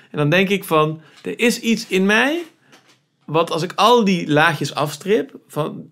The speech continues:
van het ego, wat puur het wezen is, wat gewoon nieuwsgierig de wereld in kijkt, dat is een cameraatje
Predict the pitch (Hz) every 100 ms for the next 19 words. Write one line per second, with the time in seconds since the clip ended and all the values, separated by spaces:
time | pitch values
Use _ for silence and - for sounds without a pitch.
0 | _ 151 143 139 156 165 180 196 226 262
1 | - - _ _ _ _ _ _ _ _
2 | 147 160 160 165 _ 254 254 220 151 135
3 | 185 214 202 214 233 180 - 170 160 160
4 | 147 - 202 165 147 151 185 208 196 202
5 | 208 269 262 - _ _ _ 160 160 156
6 | 139 175 175 208 196 202 196 190 214 247